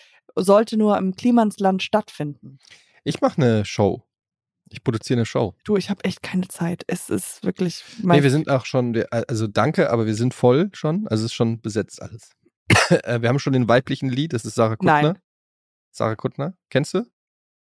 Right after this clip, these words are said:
Speaker 1: Ja, die hat
Speaker 2: Ähm.
Speaker 1: mir aber gesagt, ähm, vor kurzem, weil wir so ein Schauspieltreff haben, das machen wir immer hier in Berlin, Sarah Kuttner meinte, ähm, die, äh,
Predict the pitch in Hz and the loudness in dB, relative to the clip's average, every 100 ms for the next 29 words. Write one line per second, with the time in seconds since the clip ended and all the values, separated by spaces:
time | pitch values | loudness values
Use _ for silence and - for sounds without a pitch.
0 | _ _ _ _ 190 175 - 117 120 226 | _ _ _ _ -2 0 2 2 4 2
1 | 220 226 214 208 208 202 208 - - 196 | 4 4 2 2 0 0 0 -4 -4 -4
2 | 196 - - 214 - 247 220 190 185 185 | -4 -10 -10 -6 -2 -2 0 0 0 0
3 | 185 175 - 233 - 269 - 196 - 185 | -2 -4 0 -2 0 -6 -2 -4 -2 -2
4 | 214 196 190 180 185 175 170 175 170 170 | 0 0 2 0 0 -2 0 0 0 0
5 | 170 180 277 _ _ - - - 208 202 | 0 -2 -2 _ _ -20 -20 -2 0 0
6 | - 247 - 175 294 - _ _ _ _ | 0 -2 0 0 -2 -4 _ _ _ _
7 | _ _ _ _ _ _ _ _ - - | _ _ _ _ _ _ _ _ -18 -2
8 | 190 208 214 214 202 202 - 202 196 196 | 2 4 2 2 2 0 0 0 0 -2
9 | 196 190 _ _ _ _ _ _ _ _ | -4 -8 _ _ _ _ _ _ _ _
10 | - 196 196 190 196 196 - | 0 2 4 2 2 0 -2